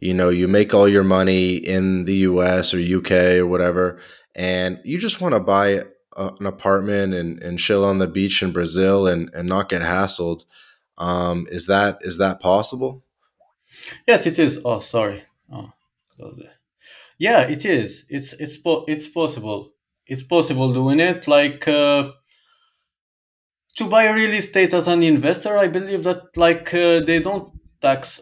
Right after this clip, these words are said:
Speaker 2: a lot for this, I believe. I'm not very sure about this. Like,
Speaker 1: Yeah, and it's
Speaker 2: bringing
Speaker 1: not
Speaker 2: all
Speaker 1: about
Speaker 2: the
Speaker 1: the
Speaker 2: capital
Speaker 1: investment
Speaker 2: in.
Speaker 1: itself. Like, I think everyone's happy to pay, like, a little property tax on the, on the property or whatever. It's more just
Speaker 2: Uh-huh.
Speaker 1: about,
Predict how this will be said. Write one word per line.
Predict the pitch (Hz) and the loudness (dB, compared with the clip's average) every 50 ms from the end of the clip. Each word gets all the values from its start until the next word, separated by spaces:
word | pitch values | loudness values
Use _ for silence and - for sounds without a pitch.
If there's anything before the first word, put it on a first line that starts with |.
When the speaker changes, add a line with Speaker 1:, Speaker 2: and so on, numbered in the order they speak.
| _ - | _ -4
Speaker 2:
a | 127 127 | -2 0
lot | 127 131 127 120 107 101 101 - - - - - - - _ _ _ _ _ _ _ _ _ _ _ _ _ | 0 2 2 2 2 2 0 -4 -10 -14 -16 -18 -20 -20 _ _ _ _ _ _ _ _ _ _ _ _ _
for | _ _ - - - 127 117 107 101 | _ _ -18 -8 -4 -4 -2 -2 -2
this, | 110 101 98 - - - - _ - | -4 -6 -6 -8 -12 -18 -14 _ 0
I | 123 123 117 | 2 2 2
believe. | 107 110 107 104 104 104 101 95 | 0 -4 -6 -6 -6 -6 -6 -6
I'm | 95 - 107 120 | -6 -6 -6 -6
not | 117 101 | -8 -8
very | 101 110 107 104 | -8 -8 -8 -8
sure | 101 - - 110 107 | -10 -12 -10 -8 -8
about | 101 98 98 101 98 95 - | -6 -6 -4 -4 -6 -6 -8
this. | - 98 - - - - | -10 -10 -10 -10 -4 -2
Like, | - - | 0 2
Speaker 1:
Yeah, | 214 208 190 | 2 2 2
and | 139 117 | 2 2
it's | 113 - | 2 2
Speaker 2:
bringing | 233 254 247 | 2 0 2
Speaker 1:
not | 196 131 | 2 4
Speaker 2:
all | 117 | 4
Speaker 1:
about | 117 113 113 | 4 2 2
Speaker 2:
the | 123 117 | 2 2
Speaker 1:
the | 110 | 4
Speaker 2:
capital | 107 101 101 101 | 4 4 4 2
Speaker 1:
investment | 98 - 110 107 | 2 2 2 0
Speaker 2:
in. | 101 95 | 0 0
Speaker 1:
itself. | 95 - - 92 95 113 - - | -2 0 0 0 0 0 0 0
Like, | 104 95 95 - - | -2 -2 -2 -4 -8
I | - 95 95 | -8 -8 -4
think | - 123 127 123 127 | -2 0 0 2 2
everyone's | 107 110 113 104 101 98 92 - | 2 2 0 0 0 -2 -2 -2
happy | 90 87 87 - 101 90 | -2 -2 -2 -2 -2 -4
to | 92 90 | -4 -4
pay, | - 95 90 87 90 90 90 90 | -4 -2 0 0 2 0 0 -2
like, | 87 85 85 87 | -4 -4 -6 -4
a | 87 | -4
little | 87 87 82 82 82 | -4 -4 -4 -4 -6
property | - - 82 82 82 - 85 90 85 | -4 -4 -4 -4 -2 -2 -4 -4 -2
tax | - 92 85 87 92 92 - - | -2 0 0 0 0 -2 -2 -4
on | 92 85 82 | -4 -4 -6
the, | 80 76 - - | -6 -10 -10 -12
on | 80 82 82 | -12 -12 -12
the | 78 | -12
property | 73 - 82 82 80 - 90 92 | -10 -8 -8 -8 -6 -6 -6 -6
or | 92 90 | -6 -4
whatever. | 90 92 92 92 92 98 107 107 - - - - - - - | -4 -2 -2 -2 -4 -4 -6 -10 -12 -18 -20 -20 -20 -14 -10
It's | - - - 170 | -8 -6 -4 -4
more | 170 180 175 | -2 -2 -2
just | 151 - 156 147 156 | 0 0 0 0 0
Speaker 2:
Uh-huh. | - - | 0 2
Speaker 1:
about, | 107 101 101 101 98 98 92 | 2 4 4 4 4 2 0